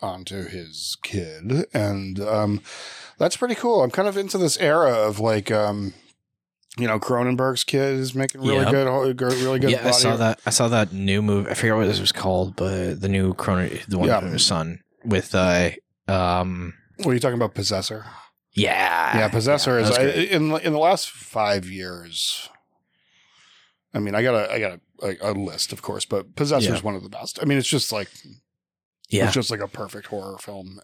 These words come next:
Speaker 1: and it's, it's a lot of fun, and, yeah.
Speaker 2: Well,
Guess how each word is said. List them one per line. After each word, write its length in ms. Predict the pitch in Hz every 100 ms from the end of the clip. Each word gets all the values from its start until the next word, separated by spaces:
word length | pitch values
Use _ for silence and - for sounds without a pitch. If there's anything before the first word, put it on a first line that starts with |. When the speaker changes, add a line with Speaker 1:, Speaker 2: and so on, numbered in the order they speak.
| -
Speaker 1:
and 120 | 98
it's, 340 | 90 - - -
it's 380 | 92 92 - -
a 60 |
lot 160 | 98 90
of 80 | 87
fun, 240 | 98 92 90 87
and, 420 | 92 92 87 87 - _ -
yeah. 60 | 147
Speaker 2:
Well, 140 | 156